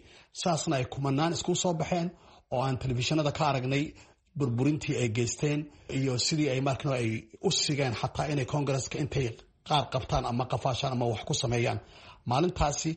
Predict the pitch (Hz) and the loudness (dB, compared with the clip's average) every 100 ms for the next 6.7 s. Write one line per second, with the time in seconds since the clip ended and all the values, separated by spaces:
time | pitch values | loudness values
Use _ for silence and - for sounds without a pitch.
0 | - - - - 127 - 165 143 147 151 | -6 -16 -6 -2 -2 0 2 4 2 2
1 | 147 151 156 156 127 117 110 139 123 - | 0 0 0 -2 -2 -4 -2 -4 -4 -2
2 | 131 147 143 127 - 160 147 143 147 - | 0 2 2 0 0 0 2 2 0 -4
3 | - - _ - - 147 131 - - 135 | -16 -20 _ -4 0 2 0 -4 -6 0
4 | 139 - - 139 98 - - _ _ - | 0 -2 -4 -2 -2 -4 -10 _ _ -2
5 | 151 147 117 120 107 117 120 - 143 120 | 0 2 2 0 0 0 -2 0 0 0
6 | - 120 104 - 165 226 | -2 -2 -4 -4 -2 0